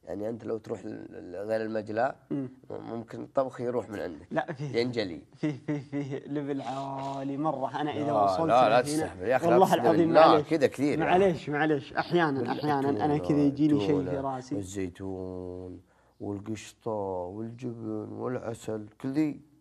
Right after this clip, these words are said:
Speaker 2: لا،
Speaker 1: قادر
Speaker 2: قشطة،
Speaker 1: عليه.
Speaker 2: بدون قشطة.
Speaker 1: القشطة للحين ما وصلت.
Speaker 2: للحين ما وصلت.
Speaker 1: جبن بس.
Speaker 2: جبن.
Speaker 1: إيه، تفك
Speaker 2: بس.
Speaker 1: الجبن بس.
Speaker 2: إي، والجبن
Speaker 1: قشطة
Speaker 2: مثلثات.
Speaker 1: أحيانًا.
Speaker 2: المثلثات، السايل لا.
Speaker 1: آه.
Speaker 2: السايل لازم تخرق له
Speaker 1: يعني
Speaker 2: الغطاء
Speaker 1: تخصص،
Speaker 2: علشان
Speaker 1: تخصص، تؤمن بالتخصص.
Speaker 2: طبعًا.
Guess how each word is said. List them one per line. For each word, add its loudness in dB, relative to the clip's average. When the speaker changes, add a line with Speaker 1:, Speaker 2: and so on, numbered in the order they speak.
Speaker 2:
لا، -12
Speaker 1:
قادر 4
Speaker 2:
قشطة، 2
Speaker 1:
عليه. 0
Speaker 2:
بدون -2
قشطة. -12
Speaker 1:
القشطة -6
للحين -2
ما -4
وصلت. -10
Speaker 2:
للحين -10
ما -10
وصلت. -20
Speaker 1:
جبن -4
بس. -10
Speaker 2:
جبن. -2
Speaker 1:
إيه، -10
تفك -10
Speaker 2:
بس. -6
Speaker 1:
الجبن -4
بس. -14
Speaker 2:
إي، 0
والجبن 2
Speaker 1:
قشطة 2
Speaker 2:
مثلثات. 8
Speaker 1:
أحيانًا. 2
Speaker 2:
المثلثات، 0
السايل 2
لا. 0
Speaker 1:
آه. -10
Speaker 2:
السايل 0
لازم 4
تخرق 0
له 4
Speaker 1:
يعني 0
Speaker 2:
الغطاء 2
Speaker 1:
تخصص، -2
Speaker 2:
علشان -2
Speaker 1:
تخصص، -2
تؤمن 2
بالتخصص. -10
Speaker 2:
طبعًا. -2